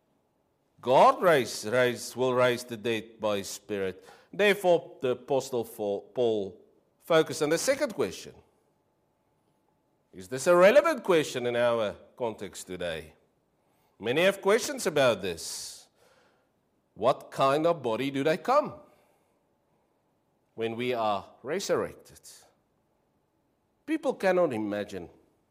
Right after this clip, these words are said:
a dead body becoming alive. And so Hollywood made this a multi-million dollar, probably trillion, money-making business.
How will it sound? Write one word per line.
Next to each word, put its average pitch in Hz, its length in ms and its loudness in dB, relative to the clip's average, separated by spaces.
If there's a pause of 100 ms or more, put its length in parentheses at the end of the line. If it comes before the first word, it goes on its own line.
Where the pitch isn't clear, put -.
(260)
a 107 40 -20
dead 113 400 -6
body 85 360 -10 (1300)
becoming 110 440 -8
alive. 107 460 -6 (2000)
And 170 100 -14
so 208 200 6
Hollywood 220 460 4
made 151 220 2
this 147 180 -2
a 143 60 -2
multi-million 143 2000 -4
dollar, 113 380 -6 (800)
probably 107 260 -8 (100)
trillion, 135 400 -6 (1120)
money-making 107 680 -6
business. - 720 -18